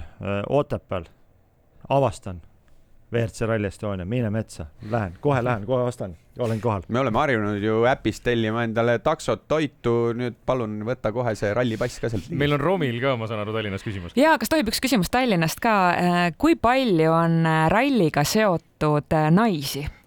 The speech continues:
Speaker 1: Äh,
Speaker 3: Sa mõtled
Speaker 1: rõõm
Speaker 3: Romi sõitjana või korralduse poole pealt?
Speaker 4: Äh, kõiki.
Speaker 1: Rõõm on see, et järjest rohkem. Äh, ja, ja see on tõesti rõõm, et, äh, meil tiimis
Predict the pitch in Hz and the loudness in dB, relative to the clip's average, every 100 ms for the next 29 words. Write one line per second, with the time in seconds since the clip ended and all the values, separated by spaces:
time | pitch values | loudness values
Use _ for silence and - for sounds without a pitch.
0 | _ _ _ _ _ _ _ _ _ _ | _ _ _ _ _ _ _ _ _ _
1 | _ 101 101 104 104 104 104 101 101 104 | _ -2 0 2 2 2 2 2 2 2
2 | 127 123 165 196 175 233 - 156 147 143 | 2 2 2 0 2 0 0 0 2 2
3 | 143 185 147 113 120 110 104 87 87 - | 2 2 0 -2 -2 0 0 -2 -6 -6
4 | - 180 - 240 - - 127 - - 98 | -2 0 2 0 -2 -10 -10 -12 -10 0
5 | 107 135 123 113 110 107 107 98 131 117 | 4 4 4 4 2 2 2 4 4 4
6 | - 123 120 95 95 98 - 143 160 - | 4 4 4 2 2 0 2 -2 -2 -12
7 | - - - - - - - - _ - | -20 -20 -20 -20 -20 -20 -20 -20 _ -12
8 | - 95 98 98 101 101 101 101 98 98 | -2 2 2 4 4 6 4 4 4 4
9 | 101 101 123 113 127 120 110 120 110 95 | 4 4 2 2 2 2 2 2 4 2
10 | 90 - 98 98 123 110 139 139 104 | -2 -2 0 2 2 2 2 4 2